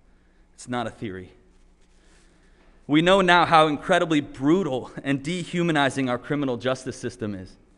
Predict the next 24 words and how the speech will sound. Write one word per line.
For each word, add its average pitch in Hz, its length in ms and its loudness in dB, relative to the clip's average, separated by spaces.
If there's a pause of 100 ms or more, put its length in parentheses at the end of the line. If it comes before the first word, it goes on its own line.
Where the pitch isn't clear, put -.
(880)
What, - 520 0 (280)
when 160 180 2
even 190 320 0
while 156 220 4
deaths 156 500 0
were 135 140 -4
soaring 135 760 -2 (640)
from 143 540 -2
people 185 300 -2
being 160 280 0
warehoused 151 600 4
in 127 100 0
close 156 340 -2
proximity 139 920 -2 (320)
during 135 240 2
a - 20 -8
pandemic, 135 680 -2 (400)
politicians 185 760 0
and 127 100 0
administrators 151 800 -2
would 131 140 -2
rather 147 340 2
change 135 420 -6
nothing 117 540 -4